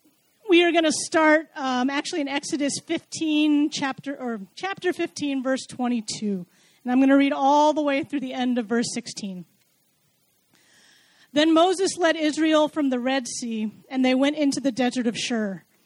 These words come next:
For three days they traveled in the desert without finding water. When they came to Marah, they could not drink its water because it was bitter.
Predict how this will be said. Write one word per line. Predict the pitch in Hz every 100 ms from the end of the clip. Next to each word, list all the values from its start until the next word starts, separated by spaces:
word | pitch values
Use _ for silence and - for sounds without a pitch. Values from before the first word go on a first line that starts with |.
| _ _ _ _
For | 294
three | 277 - 302 349 359
days | 302 302 294 311
they | 269
traveled | - 277 269 269 277
in | 262
the | 240
desert | 240 240 262
without | 262 240 233 254 254
finding | 269 240 233 220
water. | 208 208 196 180 - _ _ _ _ _
When | 254 247
they | 262
came | 320 311
to | 311 311
Marah, | 285 311 311 277
they | 247
could | - 285
not | 330 311 262
drink | 269 349 339
its | 269 -
water | 233 220 226
because | 226 277 240
it | 247
was | 226
bitter. | - 269 233 190 175